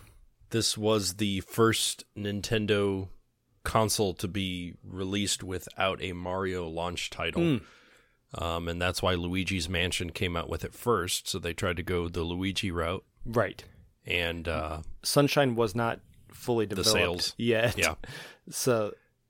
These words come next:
Speaker 1: They
Speaker 2: that was supposed to be the launch game, I
Speaker 1: Yeah,
Speaker 2: think.
Speaker 1: they think that that's probably why this tanked, because usually you get a new Nintendo system, you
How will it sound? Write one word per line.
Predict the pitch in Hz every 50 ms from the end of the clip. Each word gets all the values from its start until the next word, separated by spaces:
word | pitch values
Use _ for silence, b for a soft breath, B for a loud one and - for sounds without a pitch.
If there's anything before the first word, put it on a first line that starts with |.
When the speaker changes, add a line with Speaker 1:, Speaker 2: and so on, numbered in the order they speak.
| -
Speaker 1:
They | 110 110 113
Speaker 2:
that | 123 123 135 123
was | 117 110
supposed | - 135 123 - -
to | 117
be | 117
the | 107 107 104
launch | 98 104 104 104 104 - -
game, | - 101 98 110
I | 104
Speaker 1:
Yeah, | 87 87
Speaker 2:
think. | 87 85
Speaker 1:
they | 98 98 92
think | - - - 107 95 -
that | - 101 95
that's | 95 90 -
probably | - - - 113 104 101 101 95
why | 87 85 87 90
this | 82 85 82 - -
tanked, | - 113 113 101 95 90
because | 98 87 - 95 87 80 80 82
usually | 98 113 101 90 104 98 90 - -
you | - 101 101
get | 95 117 110 101
a | 95
new | 98 107 110
Nintendo | 101 95 95 - 110 110 101 95 87
system, | - - 87 - - -
you | 92 87